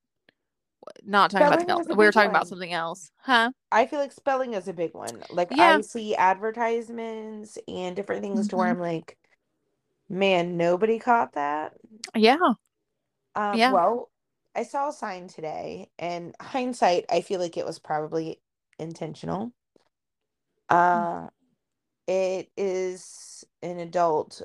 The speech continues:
Speaker 2: novelty and lingerie store.
Speaker 1: Okay.
Speaker 2: And it is called Got It's, but their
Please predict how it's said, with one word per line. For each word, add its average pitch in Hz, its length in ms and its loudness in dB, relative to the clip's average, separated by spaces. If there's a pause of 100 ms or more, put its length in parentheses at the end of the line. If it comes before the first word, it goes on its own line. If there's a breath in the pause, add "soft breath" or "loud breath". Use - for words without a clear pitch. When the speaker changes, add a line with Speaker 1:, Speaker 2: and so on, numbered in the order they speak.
Speaker 2:
novelty 170 1300 -4
and 170 240 -8
lingerie 165 640 -6
store. - 540 -8 (440)
Speaker 1:
Okay. 226 360 0 (640)
Speaker 2:
And 175 680 -2 (260)
it 156 140 4
is 214 200 0
called 156 540 0 (400)
Got 170 600 0 (1300)
It's, - 680 -8 (1800)
but 196 300 2
their 185 600 -4